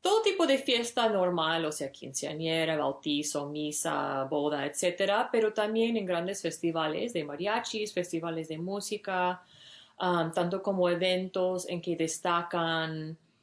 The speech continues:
um, mujeres, mujeres latinas, mujeres en la educación. Tocamos en las graduaciones de, de las universidades de, de aquí, de toda la Bahía,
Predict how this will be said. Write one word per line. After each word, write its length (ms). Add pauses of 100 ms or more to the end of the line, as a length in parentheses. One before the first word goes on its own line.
(460)
um, 680 (160)
mujeres, 960
mujeres 480
latinas, 840
mujeres 680
en 80
la 60
educación. 1040 (560)
Tocamos 640
en 80
las 180
graduaciones 1300
de, 720
de 140
las 220
universidades 880
de, 280
de 120
aquí, 260
de 120
toda 360
la 180
Bahía, 720